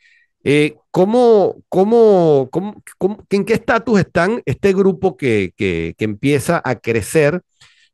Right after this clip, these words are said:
¿Qué tan cerca ves tú de, de ese, la, de la cercanía que tiene ese grupo de talentos jóvenes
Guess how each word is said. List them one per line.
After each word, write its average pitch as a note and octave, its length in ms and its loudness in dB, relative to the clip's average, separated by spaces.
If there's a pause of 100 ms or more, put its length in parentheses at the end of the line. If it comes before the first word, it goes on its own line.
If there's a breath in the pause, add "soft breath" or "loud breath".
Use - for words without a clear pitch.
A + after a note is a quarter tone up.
(160)
¿Qué D#3 160 0
tan F#3 240 0
cerca F#3 460 -2
ves F3 240 -2
tú D3 380 0
de, A2 360 0
de A2 120 -2
ese, A#2 500 0
la, G2 140 -6
de G2+ 120 -6
la A#2+ 80 0
cercanía B2+ 360 -2
que F#3+ 100 0
tiene E3 180 -2
ese E3+ 180 -4
grupo E3 360 -2
de A#2+ 80 -2
talentos B2+ 460 -4
jóvenes C3 380 -2